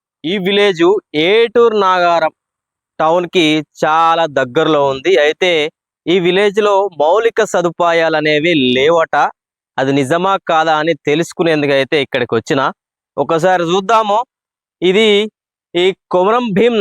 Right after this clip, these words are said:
నగర్ అట ఇది. సరే, లోపల పోయి ఈ ఊరు పరిస్థితి ఏంది, ఆదివాసీల స్థితి ఏంటో ఒకసారి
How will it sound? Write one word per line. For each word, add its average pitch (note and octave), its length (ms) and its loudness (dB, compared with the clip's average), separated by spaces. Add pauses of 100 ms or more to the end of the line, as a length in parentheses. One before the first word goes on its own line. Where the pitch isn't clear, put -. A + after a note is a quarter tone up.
నగర్ F3+ 240 2
అట E3 100 -2 (120)
ఇది. D#3 140 0 (600)
సరే, E3 120 2 (100)
లోపల G3+ 320 2
పోయి G#3+ 120 0 (160)
ఈ G3 60 0 (340)
ఊరు A#3 160 2 (140)
పరిస్థితి F3+ 420 -2
ఏంది, F3 180 2 (180)
ఆదివాసీల E3+ 640 0 (640)
స్థితి F3+ 300 -2 (500)
ఏంటో D#3 360 0 (100)
ఒకసారి D3 360 0